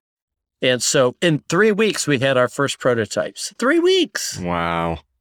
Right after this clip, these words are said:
Speaker 1: And so we kept on working at it. And it wasn't very long, three months, we had really devices that we could use. And, uh, they were awesome. And I was telling you the story that, gosh, it was probably about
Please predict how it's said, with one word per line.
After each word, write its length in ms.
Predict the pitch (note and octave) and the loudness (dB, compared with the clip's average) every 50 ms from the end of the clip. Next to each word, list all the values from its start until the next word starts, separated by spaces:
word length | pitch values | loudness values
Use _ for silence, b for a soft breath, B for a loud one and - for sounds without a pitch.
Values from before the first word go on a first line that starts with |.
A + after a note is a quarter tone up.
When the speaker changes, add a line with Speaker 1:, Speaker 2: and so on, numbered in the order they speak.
| _ _ - E3+ | _ _ -6 -2
Speaker 1:
And 280 | D#3 C#3 C3+ A#2 - | 0 0 0 -2 -4
so 120 | - - C#3 | -4 -2 0
we 140 | C#3+ D#3 | 0 0
kept 260 | - - D#3+ D3+ - D3+ | 0 0 0 0 2 0
on 100 | C3+ C3 | 0 2
working 300 | C#3 D3+ D3+ - D3 C#3+ | 2 0 0 0 2 2
at 200 | D3 D#3 E3 D#3+ | 4 4 4 2
it. 100 | - - | 2 0
And 100 | - B2+ | -2 -4
it 120 | A#2+ G#2 A#2 | -4 -2 -2
wasn't 400 | C3 C3+ E3+ F3 - F3+ B2 G#2 | 0 2 2 2 0 -2 -2 0
very 220 | C3+ C#3+ C3+ A#2+ | 2 2 2 2
long, 400 | A2+ B2 C3 C3+ B2+ A#2+ G#2+ G2+ - - - | 2 2 2 2 2 0 -2 -4 -8 -14 -12
three 220 | - C3 D#3 E3+ C#3+ | -6 -2 0 0 2
months, 360 | A2+ A#2+ D3 D#3+ D3+ - - | 2 2 0 0 0 -2 -4
we 140 | A#2+ A2+ G2+ | -4 -2 -2
had 320 | A2+ A2+ A2+ A2+ A2+ A2 - _ _ _ - | 0 0 0 0 -2 -4 -6 _ _ _ -4
really 400 | C#3 C#3+ C#3+ C#3+ C3 A#2 A2+ - _ _ _ _ | -2 0 0 0 -2 -2 -4 -8 _ _ _ _
devices 580 | - A2 F#2+ A2+ A#2+ C#3 D3+ - - - A2+ - | -6 -4 -2 0 0 0 0 0 -2 -4 -4 -2
that 100 | A#2+ G#2+ | -2 0
we 140 | A2 A#2 A2+ | 0 -2 -2
could 220 | - G#2+ F#2 F#2+ | -2 -4 -4 -2
use. 440 | G#2 A#2+ C#3+ C3+ F#2+ D2+ - - - _ _ _ _ _ _ - A#2+ | 0 0 0 0 -2 -6 -10 -16 -18 _ _ _ _ _ _ -6 -2
And, 380 | A2+ A2+ A2+ A#2 A2+ G#2 A2 | 0 0 2 0 0 0 0
uh, 320 | A2+ A2+ A2+ A2+ A2 G#2+ - _ _ - | 0 0 2 0 0 -2 -4 _ _ -2
they 120 | D3 D3 | -2 0
were 180 | C3+ C3+ - - | 0 0 0 0
awesome. 440 | C3+ D3 D#3+ - - - B2+ G#2+ A2+ | 0 2 2 0 0 -2 -2 0 0
And 80 | A#2 | 0
I 220 | B2 B2 B2 A#2 - - E3 | 0 -2 -2 -6 -8 -6 -4
was 240 | C3 B2 A#2+ - - | -4 -4 -4 -4 -2
telling 280 | - D3+ C#3 C3+ B2+ | 0 2 2 2 2
you 80 | C3+ C3 | 0 -2
the 80 | B2 - | -2 -2
story 300 | - - C#3+ C#3 C3+ B2 | 0 2 2 2 2 2
that, 220 | B2 A#2 G#2 - _ _ _ _ _ _ | 0 0 -2 -4 _ _ _ _ _ _
gosh, 360 | - C3 C3 B2+ A#2 - - C#3 | -2 0 0 0 0 -2 -4 -4
it 60 | G#2+ | -4
was 180 | A#2 G#2+ - | -6 -8 -10
probably 300 | - - C#3 C#3 C3 C3 | -6 -2 -2 -2 0 -2
about 280 | A#2+ G#2 A#2+ A2+ G#2+ | -2 0 0 -2 -2